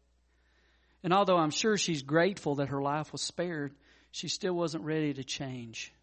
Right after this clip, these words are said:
her direction. And so Jesus he confronted her. And he said, "You need to change your direction. In other words, you need to repent." He says, "Life is about turning toward me. It's not just turning away from your sin, it's turning toward me.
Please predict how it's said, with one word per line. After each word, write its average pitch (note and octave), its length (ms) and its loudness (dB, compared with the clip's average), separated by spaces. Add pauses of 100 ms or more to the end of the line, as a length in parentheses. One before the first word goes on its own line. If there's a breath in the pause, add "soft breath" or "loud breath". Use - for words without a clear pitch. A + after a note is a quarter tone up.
(460)
her - 120 -12
direction. A2+ 580 -12 (1000 soft breath)
And D#3 100 -12
so D#3 180 -2
Jesus D3 720 -6 (520 loud breath)
he G3+ 100 -6
confronted A3 640 -6
her. C#3+ 320 -6 (1040 loud breath)
And D#3 60 -6
he G3 60 -2
said, F#3 200 -2
"You B3 80 -2
need C4+ 160 0
to G3 80 -2
change A#3+ 380 -4
your G#3 80 -6
direction. F3+ 680 -4 (760 soft breath)
In - 200 -2
other D4 120 8
words, G#3+ 200 6
you C#4 80 6
need D4 180 6
to A3+ 120 8 (180 loud breath)
repent." F#3+ 680 -2 (760)
He C4+ 80 -8
says, G3 200 -6
"Life C4+ 380 -4
is G#3 140 0
about A3 280 -4
turning B3+ 340 -4
toward A#3 380 2
me. A#3 480 0 (280 soft breath)
It's - 320 -4
not D4+ 180 2
just B3+ 220 -4
turning C4+ 240 -2
away A#3 240 2
from B3+ 160 -8
your F#3 80 -2
sin, A3 200 0
it's A3+ 100 0
turning C4+ 320 2
toward G#3+ 340 4
me. F4+ 320 -4